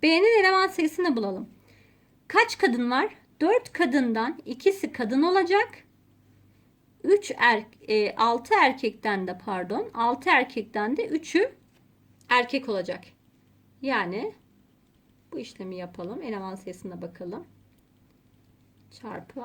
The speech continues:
altı, beş, dört, üç faktöriyel bölü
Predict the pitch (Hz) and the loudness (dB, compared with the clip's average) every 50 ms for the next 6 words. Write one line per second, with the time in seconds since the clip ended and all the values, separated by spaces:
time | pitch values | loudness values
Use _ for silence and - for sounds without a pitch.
0 | - - - 214 214 208 190 196 - - 202 185 196 220 226 190 180 180 180 202 | -14 -12 -10 -8 -8 -8 -8 -12 -14 -12 -12 -12 -12 -12 -10 -8 -6 -6 -6 -8
1 | - - - - _ _ _ _ - 185 175 170 180 175 - _ - _ - - | -14 -18 -20 -20 _ _ _ _ -12 -10 -10 -10 -12 -16 -20 _ -20 _ -20 -16
2 | - 233 240 226 - - 240 233 233 240 240 233 233 226 226 226 226 233 | -14 -12 -12 -14 -12 -10 -8 -8 -8 -8 -8 -8 -8 -8 -8 -8 -8 -10